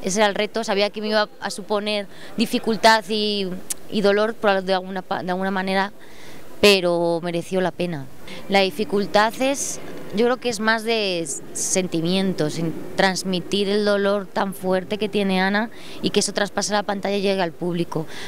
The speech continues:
Yo creo que esa era la ma-, la mayor dificultad de Ana, en el momento en el que ella hace lo que hace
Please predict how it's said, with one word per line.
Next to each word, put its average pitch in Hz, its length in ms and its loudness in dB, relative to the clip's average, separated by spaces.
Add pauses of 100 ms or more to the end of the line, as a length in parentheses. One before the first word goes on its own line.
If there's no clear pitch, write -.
(140)
Yo 208 60 6
creo 226 120 4
que 226 60 -2
esa 226 140 -2
era 214 140 2
la 202 100 2
ma-, 196 200 -4
la 185 180 0
mayor 185 200 -2
dificultad 185 640 0
de 170 120 2
Ana, 165 320 -4 (420)
en 190 80 2
el 190 140 2
momento 196 340 2
en 208 60 4
el 214 100 0
que 208 120 0
ella 208 180 2
hace 196 180 -6
lo 202 140 -4
que 202 160 -2
hace 196 400 -2